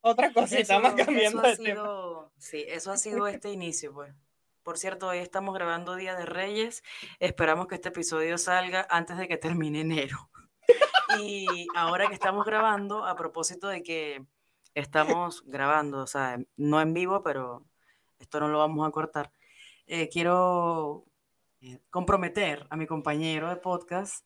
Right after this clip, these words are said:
Speaker 2: a tener un día fijo <laughs> para grabar y a que este proyecto se tome más en serio para que en algún momento pueda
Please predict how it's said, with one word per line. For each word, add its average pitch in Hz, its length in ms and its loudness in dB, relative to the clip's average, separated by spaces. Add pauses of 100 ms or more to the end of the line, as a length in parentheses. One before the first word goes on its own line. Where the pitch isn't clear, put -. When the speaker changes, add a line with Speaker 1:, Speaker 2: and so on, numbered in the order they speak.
Speaker 2:
a 151 460 2
tener 147 280 -4
un 175 160 -4
día 185 240 -4
fijo 190 420 -4
<laughs> - 20 -14
para 175 240 -2
grabar 170 400 -12 (1400)
y 175 100 0
a 170 100 2
que 170 100 0
este 170 140 -2
proyecto 175 360 2
se 180 80 -4
tome 160 200 -2
más 170 200 -2
en 160 80 -4
serio 160 300 -4
para 156 180 -6
que 135 440 -10
en 139 180 -8
algún 135 200 -4
momento 147 420 -4
pueda 143 640 -8